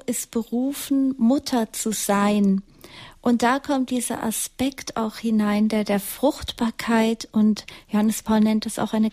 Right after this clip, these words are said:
geistliche Mutterschaft. Und ich denke, das ist ein ganz wesentlicher Punkt. Die Liebe will immer fruchtbar sein und auch eine Frau hat diese ganz natürliche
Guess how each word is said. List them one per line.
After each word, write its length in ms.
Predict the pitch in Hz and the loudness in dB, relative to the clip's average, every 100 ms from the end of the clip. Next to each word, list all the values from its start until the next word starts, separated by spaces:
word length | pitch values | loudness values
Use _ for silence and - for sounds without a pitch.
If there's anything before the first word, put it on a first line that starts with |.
| - | -4
geistliche 640 | - - 254 - 233 - | -8 -2 -2 -2 -4 2
Mutterschaft. 720 | 214 208 - 226 - 233 233 233 | 2 2 0 -2 0 -2 -2 0
Und 100 | 226 | 0
ich 140 | 214 | 0
denke, 200 | 226 220 | 0 0
das 200 | 226 220 | 0 -2
ist 80 | - | 0
ein 140 | 226 | 0
ganz 500 | 220 226 277 294 - | 0 2 2 0 -2
wesentlicher 680 | 226 233 240 240 - 214 226 | 0 0 2 -2 -2 -2 -4
Punkt. 640 | 214 - 226 214 208 - - - - - - - - - - | -4 0 2 2 -2 -6 -16 -18 -20 -18 -20 -20 -20 -20 0
Die 80 | 247 | 0
Liebe 500 | 220 247 294 320 277 | 4 4 4 2 0
will 220 | 254 240 | 0 -2
immer 320 | - 254 277 | 0 2 2
fruchtbar 800 | 247 - - 254 - - - 202 202 | 0 -6 -6 -6 -6 -10 -4 -2 -2
sein 540 | - 196 196 226 285 381 - - - - _ | -2 -2 0 0 0 -2 -10 -20 -20 -20 _
und 400 | 247 277 277 - | 2 2 2 -2
auch 260 | 269 262 - _ _ _ | -4 -4 -10 _ _ _
eine 240 | 240 254 | 0 0
Frau 500 | - - 220 233 269 - | -2 -8 -4 -2 -4 -2
hat 360 | 254 - - | -4 -4 -4
diese 240 | 240 - 233 | -4 -2 -4
ganz 560 | - - 302 330 - | -4 -2 2 2 0
natürliche 1080 | 262 240 - - 285 320 311 277 - 262 262 | 0 0 -4 -2 0 0 0 0 0 2 0